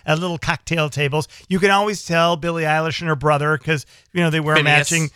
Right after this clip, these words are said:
Speaker 2: Yeah.
Speaker 1: like, floppy hats. Yeah.
Speaker 2: <laughs>
Speaker 1: But what they did here was genius. They used some of the interior space of Staples Center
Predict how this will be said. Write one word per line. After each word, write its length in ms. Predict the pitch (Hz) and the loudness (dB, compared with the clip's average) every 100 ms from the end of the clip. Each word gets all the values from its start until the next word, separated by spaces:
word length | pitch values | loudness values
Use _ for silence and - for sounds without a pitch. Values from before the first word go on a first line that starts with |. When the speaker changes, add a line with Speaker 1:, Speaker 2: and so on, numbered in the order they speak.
| - | -8
Speaker 2:
Yeah. 140 | 123 110 | -2 0
Speaker 1:
like, 160 | 156 | -2
floppy 580 | - - 185 165 151 147 | -6 -10 -2 0 0 0
hats. 360 | 135 123 139 160 | 0 0 -2 -4
Yeah. 360 | 151 101 117 101 | -4 -4 -6 -6
Speaker 2:
<laughs> 40 | - - _ _ | -10 -14 _ _
Speaker 1:
But 80 | 202 | -4
what 100 | 294 | -2
they 80 | 220 | -2
did 180 | 165 165 | -2 0
here 120 | 156 | -2
was 140 | 131 | -4
genius. 320 | - 113 101 - | -8 -10 -10 -6
They 80 | |
used 260 | 143 151 - _ _ | -2 -2 -4 _ _
some 300 | - 202 214 | 0 2 2
of 300 | 196 160 - | -2 -4 -14
the 200 | 143 156 | -8 -6
interior 480 | 156 135 185 185 151 | -4 -6 0 0 0
space 380 | 120 - 156 - | -4 -2 -2 -2
of 100 | 127 | -8
Staples 380 | - 156 156 - | -2 -2 -2 -4
Center 320 | 139 127 | -4 -4